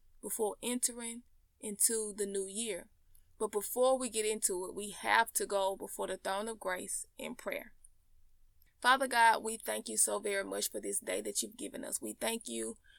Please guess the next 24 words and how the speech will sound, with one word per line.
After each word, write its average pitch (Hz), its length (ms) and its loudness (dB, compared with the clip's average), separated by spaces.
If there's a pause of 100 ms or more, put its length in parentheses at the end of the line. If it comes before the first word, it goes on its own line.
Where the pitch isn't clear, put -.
(120)
for 220 340 4
being 226 420 -2 (220)
who 247 140 -2
you 214 300 -2
are. 208 240 2
We 226 140 -2
thank 117 280 -2
you 120 100 -4
for 107 160 -6
loving 226 420 0
us 220 220 0
unconditionally, 214 720 -4
Lord 202 220 -6
God. - 280 -6 (220)
And 214 140 -4
we 233 100 -2
thank 254 300 -2
you 285 80 -2
for 277 120 -4
sending 247 360 -2
the 214 80 -4
people 226 400 -4
that 208 300 -2
you 233 300 -8